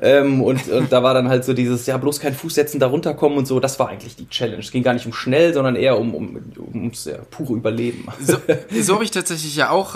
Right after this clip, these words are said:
Speaker 2: ähm, viel Zeit irgendwo am Berg verbracht, dass ich auch eben am Gardasee früher immer der die schwierigsten Trails gefahren bin und irgendwie versucht hab, da runterzukommen, ohne einen Fuß auf dem Boden oder, <laughs> oder noch mehr vom Körper auf den Boden zu setzen.
Speaker 1: Ja, ja, ganz genau.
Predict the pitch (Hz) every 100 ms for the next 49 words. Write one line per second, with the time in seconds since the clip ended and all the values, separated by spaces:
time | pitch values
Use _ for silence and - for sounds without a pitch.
0 | 135 139 131 131 127 127 - - - 151
1 | 147 139 - 135 131 127 127 117 113 113
2 | 120 123 113 127 165 - - - - 127
3 | 135 - 165 214 165 160 131 135 131 170
4 | 170 160 156 - 156 165 160 - 147 143
5 | 139 139 135 131 131 131 131 - 143 160
6 | 165 135 123 139 - 131 110 117 117 117
7 | 131 127 127 123 143 135 120 117 143 147
8 | 117 - 127 - 127 127 127 127 - -
9 | - - 123 185 135 131 135 127 143 139
10 | 113 131 135 131 - - 143 127 131 123
11 | 160 143 143 151 151 127 127 127 123 117
12 | 120 113 113 104 104 113 107 104 - 101
13 | - - - - - - - _ _ _
14 | _ - 135 135 127 117 117 - 117 113